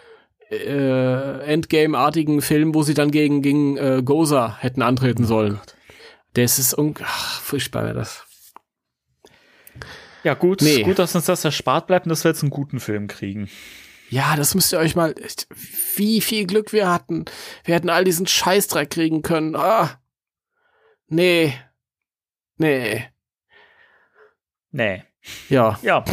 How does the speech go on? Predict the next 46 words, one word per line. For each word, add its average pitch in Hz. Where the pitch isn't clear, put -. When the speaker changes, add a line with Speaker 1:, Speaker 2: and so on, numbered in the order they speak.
Speaker 2:
Ja. 165
Weiß 156
nicht, 117
mehr 120
haben 143
wir 214
auch -
gar 117
nicht. -
Oh, 202
wir, 147
wir 143
müssen 156
noch 160
auf, 143
äh, 139
dein 139
neues 131
Speaker 1:
Bitte. 123
Speaker 2:
Video 117
ver-, -
Speaker 1:
Ich 127
bitte, 120
Speaker 2:
verweisen. 107
Speaker 1:
ja, 92
bitte. 127
Ich -
wollte 110
schon 98
sagen, 98
also 95
das -
kann 110
ja 90
wohl 101
jetzt 104
nicht 107
dein 98
Ernst 127
sein. 98
Ich 101
hab 120
mich 127
hier 127
nicht 110
hingesetzt 131